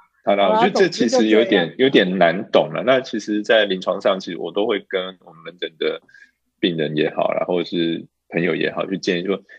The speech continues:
Speaker 1: 其实有一个指标，那个指标其实就叫做，诶，可以讲话，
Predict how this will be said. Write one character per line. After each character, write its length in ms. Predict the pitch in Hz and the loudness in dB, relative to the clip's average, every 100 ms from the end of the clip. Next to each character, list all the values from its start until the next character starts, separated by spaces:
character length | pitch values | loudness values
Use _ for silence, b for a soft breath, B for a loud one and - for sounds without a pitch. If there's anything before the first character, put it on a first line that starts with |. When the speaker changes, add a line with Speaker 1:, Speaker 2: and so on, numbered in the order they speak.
| B | B
Speaker 1:
其 120 | 131 | -4
实 120 | 156 | 2
有 100 | 113 | 4
一 80 | 107 | 4
个 200 | 104 95 - | 2 2 0
指 300 | - - 78 | -8 -4 -4
标， 280 | 76 101 92 | 2 4 4
那 100 | 117 | 2
个 100 | 107 | -2
指 260 | - 85 78 | -2 -6 -4
标 260 | 95 92 | 0 0
其 160 | 90 87 | 0 -6
实 240 | 87 85 85 | -8 -8 -6
就 180 | 98 | -8
叫 200 | 92 92 | -2 -2
做， 340 | 87 98 85 - _ _ _ | 0 -2 -4 -8 _ _ _
诶， 520 | - 78 78 78 - - _ _ _ _ _ | -6 -4 -6 -8 -14 -20 _ _ _ _ _
可 180 | - 104 | -2 0
以 140 | 110 | 2
讲 240 | 110 107 - | 2 0 0
话， 400 | - - _ - | -10 -18 _ -20